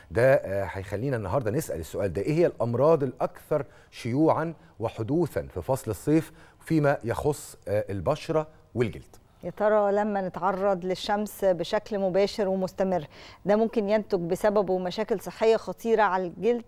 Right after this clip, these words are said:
Speaker 2: إيه العلامات اللي ظهرت ولازم لو نشوفها على جلدنا لازم نروح سريعًا لدكتور أمراض جلدية خصوصًا في فصل الصيف؟ إحنا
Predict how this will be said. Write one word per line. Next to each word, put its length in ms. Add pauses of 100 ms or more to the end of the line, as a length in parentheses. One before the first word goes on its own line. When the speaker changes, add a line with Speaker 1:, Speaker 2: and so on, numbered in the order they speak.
(400)
Speaker 2:
إيه 300
العلامات 540
اللي 160
ظهرت 540
ولازم 840 (300)
لو 280
نشوفها 600
على 240
جلدنا 420
لازم 280
نروح 360
سريعًا 440
لدكتور 880
أمراض 440
جلدية 500
خصوصًا 520
في 140
فصل 340
الصيف؟ 460 (400)
إحنا 260